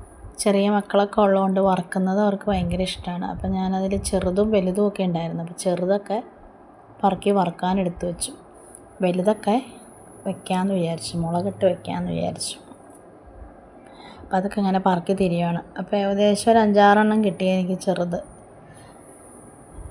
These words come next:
അപ്പം അത് വറുക്കാനുള്ളത് നമ്മൾ ചെറുതായിട്ടൊന്ന് വരയണം നല്ലതാണല്ലോ. അപ്പം ഞാനത് വരഞ്ഞെടുത്തു, ഓരോന്നോരോന്നായിട്ട് വരഞ്ഞെടുത്തു. അപ്പം എൻ്റെ ചാനൽ ആദ്യമായിട്ട് കാണുന്നവർ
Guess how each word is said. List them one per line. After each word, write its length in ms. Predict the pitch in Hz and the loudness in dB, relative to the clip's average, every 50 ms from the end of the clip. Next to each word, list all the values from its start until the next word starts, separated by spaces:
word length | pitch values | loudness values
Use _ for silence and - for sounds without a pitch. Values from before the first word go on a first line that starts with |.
| - - - - | -16 -18 -2 2
അപ്പം 100 | 208 196 185 | 2 2 4
അത് 280 | 180 190 202 220 214 - - - - | 2 2 0 0 -2 -6 -12 -8 -2
വറുക്കാനുള്ളത് 800 | 196 190 190 185 180 - - 196 196 208 220 214 214 208 208 208 | 2 2 2 2 0 -2 -4 -2 0 2 2 2 2 2 2 2
നമ്മൾ 220 | 202 190 190 190 | 2 0 0 -2
ചെറുതായിട്ടൊന്ന് 680 | 190 - 196 190 180 190 185 185 185 185 196 190 190 | -2 -2 -4 -2 -2 0 0 0 0 -2 -4 -4 -2
വരയണം 480 | 190 190 180 175 170 175 180 180 190 202 | 0 0 0 0 -2 -2 -2 -2 -2 -2
നല്ലതാണല്ലോ. 480 | 190 175 170 170 175 170 170 170 170 170 | -2 -2 -2 -4 -4 -6 -6 -6 -8 -8
അപ്പം 180 | - 190 190 | -8 -8 -8
ഞാനത് 360 | 185 180 175 175 175 190 185 185 | -8 -6 -6 -4 -4 -2 -2 -2
വരഞ്ഞെടുത്തു, 720 | 175 170 165 170 175 185 190 196 175 165 - - - 220 220 - - - - - - - - - - - - - - - - - - - - - - - - - - - - - - - - - - - | -2 -2 -4 -4 -2 -2 -2 -2 -2 -4 -8 -8 -10 -10 -10 -10 -16 -20 -20 -20 -20 -20 -20 -20 -20 -20 -20 -20 -20 -20 -20 -20 -20 -20 -20 -20 -20 -20 -20 -20 -20 -18 -14 -14 -12 -12 -14 -12 -6 -2
ഓരോന്നോരോന്നായിട്ട് 920 | 196 190 185 190 185 185 185 185 175 175 170 170 170 170 170 170 175 208 | -2 0 2 2 2 2 2 0 0 0 0 -2 -2 -2 -2 -2 -2 -2
വരഞ്ഞെടുത്തു. 640 | 214 202 190 175 175 - 175 175 170 165 - - - - - - - - - - - - - - - - - - - - - - - - - - | -2 0 -2 -2 -4 -4 -4 -6 -6 -10 -12 -14 -14 -14 -16 -20 -20 -20 -20 -20 -20 -20 -20 -20 -20 -20 -20 -20 -20 -20 -20 -20 -20 -20 -20 -20
അപ്പം 120 | - - 202 | -4 -2 0
എൻ്റെ 160 | 190 185 196 | 0 2 0
ചാനൽ 720 | 196 - - 214 190 185 180 180 180 180 185 196 208 - - | -2 -2 -2 0 0 0 0 0 0 0 2 2 0 0 0
ആദ്യമായിട്ട് 760 | 190 180 175 175 175 185 185 190 190 185 185 190 190 - 202 202 - | -2 -2 0 -2 -2 -2 -2 -2 -2 -2 -2 -4 -4 -4 -6 -4 -4
കാണുന്നവർ 720 | 202 185 180 180 175 180 180 175 175 175 180 185 214 226 | -4 -4 -4 -4 -4 -4 -4 -4 -4 -2 -2 -2 -2 -2